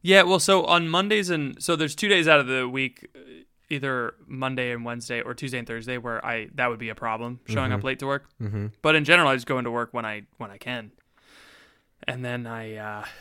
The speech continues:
Speaker 1: work when I can.
Speaker 2: I struggle to understand how your job works.
Speaker 1: So, uh, I, a lot of my job happens not in the office.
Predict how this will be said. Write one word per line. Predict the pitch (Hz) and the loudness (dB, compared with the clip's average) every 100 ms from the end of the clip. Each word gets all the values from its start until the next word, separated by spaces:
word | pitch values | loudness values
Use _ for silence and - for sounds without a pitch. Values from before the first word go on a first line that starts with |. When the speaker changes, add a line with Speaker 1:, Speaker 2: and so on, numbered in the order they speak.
| - - - | -20 -20 -16
Speaker 1:
work | 123 117 - - - | -14 -14 -16 -18 -14
when | 117 | -14
I | 98 | -16
can. | 131 127 _ _ _ _ _ _ _ _ _ _ _ _ _ - - - _ _ _ _ _ _ | -18 -20 _ _ _ _ _ _ _ _ _ _ _ _ _ -20 -20 -20 _ _ _ _ _ _
Speaker 2:
I | - 107 | -6 -4
struggle | - 117 104 | -2 0 0
to | 101 | -2
understand | 110 95 - 98 92 | -4 -6 -6 -4 -4
how | 107 | -4
your | 95 | -6
job | 90 90 | -6 -8
works. | 90 87 - - - - - - - - - | -8 -10 -14 -18 -20 -20 -20 -20 -20 -20 -18
Speaker 1:
So, | - - 196 180 170 | -6 6 8 8 4
uh, | - | 6
I, | 151 151 143 147 - | 8 10 8 6 4
a | 147 | 2
lot | 147 160 | 4 2
of | |
my | 156 135 | 2 -2
job | 131 127 123 123 | -4 -6 -4 -4
happens | 120 120 127 | -6 -8 -8
not | 123 117 | -8 -6
in | |
the | 117 | -6
office. | 110 113 143 - | -6 -8 -12 -16